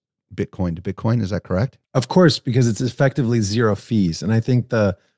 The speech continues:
Speaker 2: the fud around Bitcoin being inefficient is that's backed by the security of the actual network. The reason that proof of work is important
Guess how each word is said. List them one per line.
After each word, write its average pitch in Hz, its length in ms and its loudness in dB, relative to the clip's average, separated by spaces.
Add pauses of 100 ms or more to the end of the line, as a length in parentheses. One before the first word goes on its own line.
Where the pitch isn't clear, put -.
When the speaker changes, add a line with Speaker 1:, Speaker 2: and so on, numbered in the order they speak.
(280)
Speaker 2:
the 117 80 -6
fud 165 480 2
around 123 640 4
Bitcoin 117 480 0
being 110 380 0 (180)
inefficient 113 720 0
is 110 160 -8 (100)
that's 131 200 0
backed 117 380 0
by 110 120 0
the 95 260 0
security 107 540 0
of 90 100 0
the 98 120 0
actual 87 360 -2
network. 87 420 -4
The 107 80 -4
reason 117 300 4
that 107 140 0
proof 113 240 -2
of 104 120 0
work 104 220 0
is 95 120 0
important 95 560 0